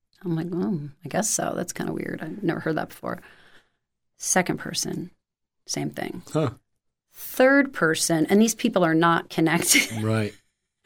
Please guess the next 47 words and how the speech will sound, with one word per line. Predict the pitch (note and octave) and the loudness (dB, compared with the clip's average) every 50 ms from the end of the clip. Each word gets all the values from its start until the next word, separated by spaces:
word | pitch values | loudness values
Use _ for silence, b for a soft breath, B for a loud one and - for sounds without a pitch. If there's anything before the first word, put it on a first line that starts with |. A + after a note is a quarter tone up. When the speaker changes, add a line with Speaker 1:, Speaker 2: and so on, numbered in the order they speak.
| B B | B B
Speaker 1:
When | B C#4+ C4+ | B 6 6
the | C#4 C#4 | 6 6
third | C#4 - - E4 D#4+ - G4+ A4 - | 4 4 4 6 6 6 6 4 4
person | - B4 G#4 F4+ D4 - D#4+ C4+ | 4 4 6 6 4 4 4 4
said, | - - C4+ B3 B3 B3 | 4 6 6 6 6 6
"Her | - - C4+ B3+ | 6 6 6 6
Phoenix | C4 - A#3 A#3 A3+ A3 G#3+ - | 6 4 2 2 2 0 0 2
Rising," | G#3+ G#3 G#3 G#3+ G3+ A3+ A3 G#3 | 4 6 6 6 6 4 4 4
I'm | G#3 | 6
like, | G#3 G3+ - - B B B B B B B - | 4 4 2 0 B B B B B B B -4
"Okay, | - G#3 G#3+ G#3+ G#3+ - - A3+ A3+ A#3 A3+ G3 | 0 0 2 0 0 2 4 6 6 8 8 6
I | F3 F3 | 6 6
hear | F3 F3 F#3+ F#3+ G3 G#3 | 4 4 2 2 2 4
you. | A3 F#3+ F#3+ E3+ D#3 D#3 | 4 4 6 4 4 4
Let's | D3+ C#3+ D3+ E3 F3 - - | 2 2 2 0 0 0 -2
start | - - - - F#3 F#3 F#3+ F#3+ - - | -4 -4 2 4 6 6 6 4 2 2
by | F3+ F3 | 0 0
calling | F3 - F3+ F3+ F#3 F#3 F3+ D#3+ | 2 2 4 4 6 6 4 4
it | D3+ - - - - _ _ _ _ _ _ _ _ _ _ _ | 2 -2 -6 -10 -16 _ _ _ _ _ _ _ _ _ _ _
Her | _ - F3 | _ -2 0
Phoenix | E3+ - E3+ E3 D3+ - - | 2 4 4 4 2 2 0
Rising." | E3 D#3+ D#3+ D#3+ D3 D3+ D3+ D3+ | 2 2 2 2 0 0 0 0
And | D3+ D#3 | 2 2
then | D#3 D#3 D#3+ | 2 2 2
through | D3+ - F#3+ F#3 | 0 2 2 2
the | E3 D#3+ | 2 2
journey, | D3+ C#3 D3+ F3 F#3 G3 G3+ G3 F3 D#3 E3 F3+ F3+ F3+ B B B B B B B B | 0 0 2 4 4 4 6 6 6 6 6 4 2 0 B B B B B B B B
I | E3+ | 0
just | E3+ - E3+ - F3+ | 2 2 2 4 4
never | F3 E3+ D#3+ D#3 E3 E3 | 4 4 4 4 4 4
was | E3 D#3+ D#3 E3+ | 4 4 4 4
motivated | E3 E3 E3 D#3+ E3 D3+ E3 D#3+ D#3 D3+ - | 4 4 4 4 2 2 2 0 0 -2 -4
to | - - D3+ | -6 -10 -10
change | - - - - G3 G#3+ A#3 A#3+ F#3 - | -6 -6 -4 0 2 2 2 2 0 0
it. | D#3 D#3+ E3 E3+ E3 - _ - | -2 -2 -2 -4 -6 -10 _ -6
And | E3+ E3 E3 E3 | 0 2 4 4
then | D#3+ D#3+ | 4 4
I | D#3 D#3 | 2 2
went | D3 D#3 D#3+ D#3+ D#3+ - | 2 2 0 0 0 2
and | E3 E3 | 0 0
looked | D#3+ - - | 0 0 -4
at | D3+ | -4
the | - D#3+ | -4 -4
domain | C#3+ D#3+ D3+ D3 D3+ D#3 D#3 D#3 | -2 -2 0 2 2 2 4 4
name. | D#3+ D#3+ D#3+ D#3 D#3 D3+ | 4 4 4 4 4 2
It's | D3 C#3+ - D#3+ | 2 0 -2 -4
available. | C#3 D3+ D3+ D3 D3 D3 C#3+ D3 D3 D3+ D3 C#3+ - | -2 -2 -2 -2 -2 -2 0 0 0 0 0 -2 -6